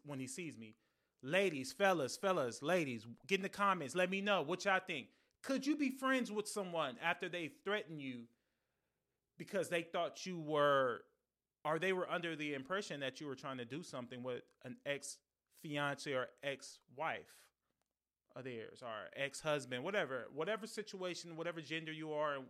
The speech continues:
what you deal with and who you deal with, answer that question. Can you be friends? I've forgiven them. Um,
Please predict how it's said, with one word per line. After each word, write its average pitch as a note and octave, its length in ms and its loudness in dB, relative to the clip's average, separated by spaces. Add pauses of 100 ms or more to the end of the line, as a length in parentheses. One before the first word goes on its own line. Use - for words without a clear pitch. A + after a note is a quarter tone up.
(120)
what D3 240 -10
you E3 60 -12
deal C#3 260 -8
with C#3 160 -4
and A#2+ 140 -8
who D3 120 -8
you C3+ 140 -10
deal C3 220 -8
with, B2 180 -8 (520)
answer E3+ 280 -2
that B2+ 200 0
question. B2 280 -4
Can F#3 120 -8
you G3+ 60 -4
be F#3 140 -4
friends? C3 400 -6
I've D4 180 4
forgiven B3 440 -4
them. A#3+ 200 -6 (1000)
Um, D#3 460 0